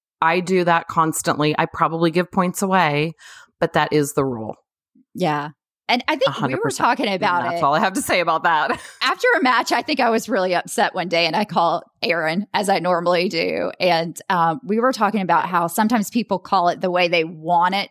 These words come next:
Speaker 2: to be. Like, they didn't know for
Speaker 1: Oh,
Speaker 2: sure,
Speaker 1: yeah.
Speaker 2: but they wanted it to be, uh, out. So they called it <laughs> out.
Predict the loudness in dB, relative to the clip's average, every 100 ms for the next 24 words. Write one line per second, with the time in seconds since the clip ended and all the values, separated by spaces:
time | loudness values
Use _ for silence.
0 | -10 -6 -2 0 0 -4 -6 _ _ _
1 | _ -2 0 0 0 0 2 0 0 -2
2 | -6 0 0 0 0 -2 -2 0 2 2
3 | 0 -2 -2 -4 -2 0 0 -4 -8 _
4 | -8 -2 0 2 -2 -6 -8 -2 -2 -2
5 | -2 0 0 -2 -4 -4